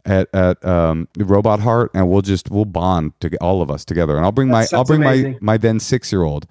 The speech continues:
Speaker 1: and we'll all rave together.
Speaker 2: It's not gonna rain like that two years in a row, right?
Speaker 1: It's
Speaker 2: It's gonna
Speaker 1: never
Speaker 2: be the best
Speaker 1: rained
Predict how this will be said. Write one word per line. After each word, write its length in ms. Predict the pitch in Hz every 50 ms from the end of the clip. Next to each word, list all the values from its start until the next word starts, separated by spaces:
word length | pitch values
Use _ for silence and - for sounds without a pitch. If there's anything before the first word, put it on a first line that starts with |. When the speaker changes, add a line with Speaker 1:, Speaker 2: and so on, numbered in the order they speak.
| _ _ _ _ _ _ _
Speaker 1:
and 240 | - 95 92 90 90
we'll 200 | 95 101 95 95
all 180 | 90 95 95
rave 220 | 87 85 82 82 76
together. 460 | - 90 73 80 73 71 69 71 - _ _ _
Speaker 2:
It's 140 | - 202 -
not 160 | 262 262 254
gonna 240 | 262 262 214 202 185
rain 320 | 175 180 175 175 175 175
like 220 | 170 160 151 135 -
that 240 | 160 147 139 139 -
two 140 | - - 165
years 200 | 151 147 139 131
in 60 | 135
a 40 | 131
row, 180 | 139 147 135 127
right? 200 | 123 120 - -
Speaker 1:
It's 80 | - -
Speaker 2:
It's 80 | -
gonna 220 | 104 - - 131 113
Speaker 1:
never 240 | 120 131 151 156 160
Speaker 2:
be 20 |
the 60 | 151
best 40 | 143
Speaker 1:
rained 160 | 139 143 143